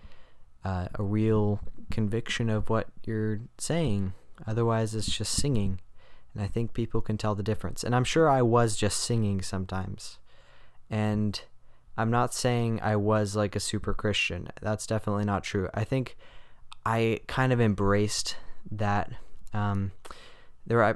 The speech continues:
that reputation, that quality of myself, like, "Oh, I'm the Christian kid."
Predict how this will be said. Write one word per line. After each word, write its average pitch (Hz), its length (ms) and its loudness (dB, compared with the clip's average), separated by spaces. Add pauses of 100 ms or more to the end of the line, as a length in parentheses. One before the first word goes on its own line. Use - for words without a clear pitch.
that 120 220 4
reputation, 127 640 2
that 92 140 0
quality 113 420 4
of 120 120 0
myself, 117 460 0
like, 104 220 -2
"Oh, 123 200 6
I'm 117 200 6
the 110 100 0
Christian 110 500 0
kid." 117 360 0